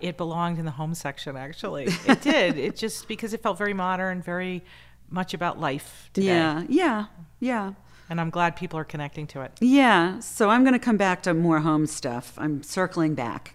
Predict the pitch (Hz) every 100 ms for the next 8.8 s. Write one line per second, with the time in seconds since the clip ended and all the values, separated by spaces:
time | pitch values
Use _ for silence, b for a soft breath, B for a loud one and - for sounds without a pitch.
0 | - 139 156 175 175 196 170 175 156 151
1 | 151 143 - 98 123 165 - 165 - -
2 | - - 196 170 170 170 156 160 180 202
3 | 202 190 165 165 - 147 143 143 - -
4 | 135 135 - 147 - - 151 147 - 131
5 | - 131 123 - 127 117 - 120 - 131
6 | 180 175 - 214 143 190 185 220 - 220
7 | 214 185 233 - 160 165 202 185 156 147
8 | 156 147 147 190 269 190 143 127